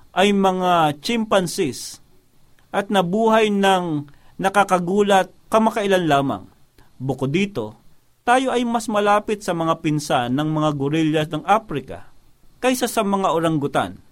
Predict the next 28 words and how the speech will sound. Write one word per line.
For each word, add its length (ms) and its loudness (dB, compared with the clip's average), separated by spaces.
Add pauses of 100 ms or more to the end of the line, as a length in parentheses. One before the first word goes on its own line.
(260)
o 160 0
sa 160 -2
iba 240 2
pang 240 0
mga 320 -2
oranggutan. 640 -4 (320)
Kung 240 2
gayon, 400 4
hindi 320 -4
tayo 320 0
tulad 320 -2
ng 160 -4 (160)
mga 160 -4
oranggutan 800 -4 (720)
o 240 0
nagmula 640 0
sa 160 -6
gorilla. 560 -4 (880)
Tayo 320 2
ay 80 -2
gorilla 560 -4 (480)
at 160 2 (400)
gorilla 480 2
ng 160 -4
Africa 640 -4 (300)
sa 180 -2
ganyang 400 -2
kalagayan. 720 0